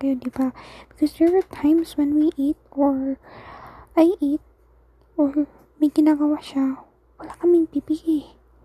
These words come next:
You know? So, that's it. So, right now, I don't know. I will just do the close monitoring and the usual when I'm in panic, when I'm in this kind of situation.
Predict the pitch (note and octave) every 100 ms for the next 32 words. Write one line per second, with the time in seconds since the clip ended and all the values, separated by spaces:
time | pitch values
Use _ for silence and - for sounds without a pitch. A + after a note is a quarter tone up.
0 | _ _ - - - _ _ D#4+ D#4 D4
1 | E4 - - _ - - D4+ D4+ D4 D#4
2 | - - C4 _ _ _ - C4+ D4 F4+
3 | D#4 C#4 C#4+ D4+ _ _ _ _ - D4+
4 | E4 D4 C4+ D4+ - _ _ D4 D4 D4+
5 | - D4 - - C#4+ C#4+ C#4+ - _ -
6 | - - - - - D4 - D4+ C#4+ C#4+
7 | - C4 C4+ D4 D4+ C4+ C4+ C4+ C4 C4+
8 | B3+ C4 - D4+ D#4 C#4 C4 C4 C4 C4
9 | - - - - - C#4 C#4 - C#4+ C#4+
10 | D4 - C#4+ C4+ C4+ C4+ C4+ C4+ - C#4+
11 | C#4 C4 C4 - C4+ C4 -